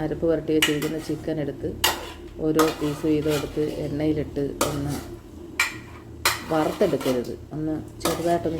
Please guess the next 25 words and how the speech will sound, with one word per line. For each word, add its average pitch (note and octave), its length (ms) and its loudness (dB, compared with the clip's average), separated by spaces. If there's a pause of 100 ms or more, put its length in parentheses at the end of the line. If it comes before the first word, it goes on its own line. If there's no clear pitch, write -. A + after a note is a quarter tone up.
ചൂടാക്കിയതിന് D#3 840 0
ശേഷം D#3 260 -8 (760)
ഒന്ന് D#3 180 2 (240)
വാട്ടിയെടുക്കണം. D3 760 0 (440)
കാര്യം D#3 280 0 (280)
അന്നേരം D#3+ 300 2 (100)
ഈ D#3+ 40 4 (120)
ചിക്കൻ D#3 340 0
കറി D3+ 260 2
വെച്ച് D3+ 240 2
കഴിഞ്ഞാൽ D3+ 340 -2 (560)
പൊടിഞ്ഞു E3 360 6
പോകത്തില്ല. - 340 -2 (540)
ഇല്ലെന്നുണ്ടെങ്കിൽ D#3+ 600 0
നമ്മൾ D3+ 160 0 (120)
കുക്കറിൽ D#3 420 2
കറി D3 220 2
വയ്ക്കുമ്പോഴത്തേക്ക് C#3+ 720 0
പെട്ടെന്ന് D3 360 0 (680)
പൊടിഞ്ഞു E3 320 4
പോകാൻ D3+ 240 2
സാധ്യതയുണ്ട്. C#3 680 2 (460)
അത് D#3 120 2 (120)
പോവാതിരിക്കാൻ D3+ 600 2 (100)
വേണ്ടിയാണ് C#3+ 360 0